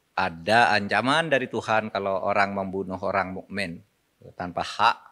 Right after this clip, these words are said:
maka ancamannya negara jahanam, ne-, neraka jahanam.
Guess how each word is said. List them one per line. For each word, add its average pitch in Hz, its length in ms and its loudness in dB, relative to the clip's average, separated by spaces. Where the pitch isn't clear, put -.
maka 85 400 -4
ancamannya 90 600 -6
negara 85 260 -6
jahanam, 82 480 -8
ne-, 87 320 -10
neraka 85 380 -10
jahanam. 69 420 -18